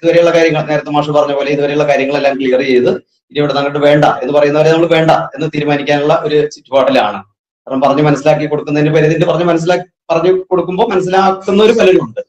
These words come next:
മനസ്സിലാക്കിയിട്ട് പോകുന്നുണ്ട്. ഇതല്ലാതെ അങ്ങോട്ടും ഇങ്ങോട്ടും അല്ലാതെ പോകുന്നുള്ളവരുണ്ടെങ്കിൽ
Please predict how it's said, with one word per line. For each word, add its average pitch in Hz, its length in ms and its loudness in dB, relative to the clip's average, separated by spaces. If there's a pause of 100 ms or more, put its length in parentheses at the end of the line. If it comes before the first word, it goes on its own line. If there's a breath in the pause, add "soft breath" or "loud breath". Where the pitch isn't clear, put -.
(240)
മനസ്സിലാക്കിയിട്ട് 143 540 -4
പോകുന്നുണ്ട്. 120 540 -8 (400)
ഇതല്ലാതെ 127 640 2
അങ്ങോട്ടും 135 380 -4
ഇങ്ങോട്ടും 131 380 -2
അല്ലാതെ 113 380 0
പോകുന്നുള്ളവരുണ്ടെങ്കിൽ 117 1300 -6